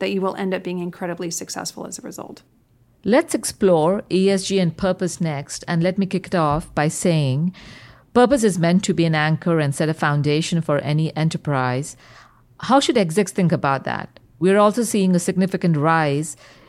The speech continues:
Speaker 2: in the importance of E S G considerations as a means to monitor corporate sustainability or a company's commitment to benefiting society. So then E S G and purpose, are they linked?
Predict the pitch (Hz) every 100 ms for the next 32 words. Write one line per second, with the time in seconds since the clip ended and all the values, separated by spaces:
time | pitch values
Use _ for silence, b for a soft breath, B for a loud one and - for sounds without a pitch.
0 | B B - 208 202 196 190 226 226 226
1 | 196 - 190 202 208 190 185 170 - 170
2 | 165 175 190 180 156 147 151 165 175 -
3 | 160 147 147 165 185 170 - 165 - 156
4 | - - - 170 - 160 139 151 180 247
5 | 269 294 B B B B _ _ - 214
6 | 214 202 185 196 185 165 - 175 185 196
7 | 165 156 - - 160 170 170 180 156 160
8 | 147 - 143 139 135 120 127 - _ b
9 | b b b b b - - 202 190 170
10 | 180 175 - 180 185 180 - 185 165 -
11 | 247 269 180 151 151 - 160 160 190 202
12 | 247 143 -